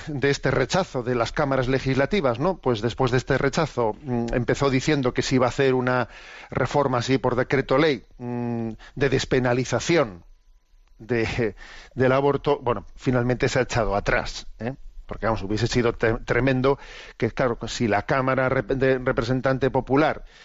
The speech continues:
rechaza el aborto y ahora viene, viene el presidente del gobierno y, como esto ha sido así, hace por decreto ley una despenalización del aborto, entonces dice uno, bueno, entonces aquí,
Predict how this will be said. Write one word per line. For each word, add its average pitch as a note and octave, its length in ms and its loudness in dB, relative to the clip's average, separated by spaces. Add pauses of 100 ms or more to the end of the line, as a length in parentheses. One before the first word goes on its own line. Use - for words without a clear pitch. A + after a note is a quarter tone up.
(140)
rechaza C3 760 2
el C3+ 140 4
aborto C#3+ 380 0
y G#2+ 100 0
ahora B2+ 160 4
viene, C#3 460 4
viene C3 320 2
el C3+ 100 2
presidente C3+ 480 2
del C3 60 4
gobierno B2 500 0
y, C3 200 2 (200)
como A#2+ 220 2
esto C#3 160 0
ha B2+ 40 2
sido C3 220 2
así, C#3 320 2 (560)
hace C#3 240 0
por C3 160 2
decreto C#3 460 2
ley D3 200 2
una B2 200 -2
despenalización B2+ 720 2
del C3+ 100 4
aborto, C#3+ 400 2
entonces C3+ 300 0
dice B2 180 0
uno, B2 160 2
bueno, B2 220 0
entonces C3 260 4
aquí, C#3 300 0